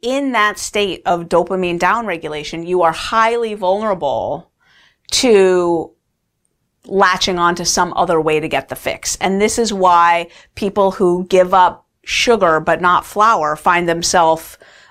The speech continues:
uh, find themselves starting to eat more and more and more and more flour pretty rapidly, because that flour will give the same hit, right? Um, they might not be so situated in their lives to, you know, go out and start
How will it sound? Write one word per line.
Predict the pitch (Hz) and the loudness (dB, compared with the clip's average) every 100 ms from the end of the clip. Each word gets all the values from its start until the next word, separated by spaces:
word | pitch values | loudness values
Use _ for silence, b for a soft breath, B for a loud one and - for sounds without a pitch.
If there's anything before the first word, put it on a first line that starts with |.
| - | 0
uh, | 190 170 160 | 4 4 4
find | 143 185 | 2 0
themselves | 175 160 180 156 160 - b b _ _ _ _ _ _ _ _ | 0 0 2 2 0 -8 b b _ _ _ _ _ _ _ _
starting | - - 226 196 185 185 | -4 0 2 4 4 0
to | - | -4
eat | 196 185 | -8 -4
more | 185 180 185 175 | 2 4 6 4
and | 170 175 | 2 2
more | 170 165 | 4 4
and | 165 | 2
more | 170 170 | 2 2
and | 165 | 2
more | 160 | 0
flour | 156 190 175 160 | 0 2 4 4
pretty | 151 - 233 190 | 2 0 0 0
rapidly, | 160 165 175 139 117 | 2 2 0 -2 -6
because | 104 160 185 170 | -6 -2 0 2
that | 180 - | 2 2
flour | 214 196 175 | 2 4 4
will | 160 | 2
give | 165 170 160 | 2 2 2
the | |
same | 156 170 160 156 151 - _ | -2 -2 -4 -6 -8 -14 _
hit, | - 165 - - - _ - | -8 -8 -6 -10 -14 _ -6
right? | 151 170 202 B B B | -2 -2 -4 B B B
Um, | - 190 180 170 - | 2 2 2 -2 -4
they | 185 208 | 2 4
might | 208 190 190 | 4 2 2
not | 190 196 180 | 2 4 2
be | 170 | -2
so | 170 170 | -2 -2
situated | 170 190 185 175 160 | -2 -4 -2 0 0
in | 160 | 0
their | 160 151 | -2 0
lives | 156 156 156 156 - | 2 4 2 -2 -4
to, | - 151 147 - - | -4 -4 -4 -8 -10
you | 202 | -6
know, | 180 143 139 131 - 85 190 | -2 0 0 -4 -12 -14 -4
go | 170 165 | 0 4
out | 160 160 | 4 2
and | - | -4
start | - 160 156 | -4 -2 -4